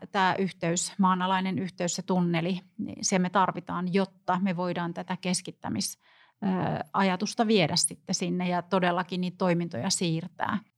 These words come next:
Eli ensivaiheessa siis Länsisatama pitäisi saada siihen kuosiin, että sinne pystytään siirtämään Tallinnan liikennettä. Ja sitten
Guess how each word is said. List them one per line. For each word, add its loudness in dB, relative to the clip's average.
Eli 8
ensivaiheessa 6
siis -2
Länsisatama 2
pitäisi -2
saada -2
siihen 0
kuosiin, 0
että -6
sinne 0
pystytään -2
siirtämään 0
Tallinnan -2
liikennettä. -2
Ja 4
sitten 0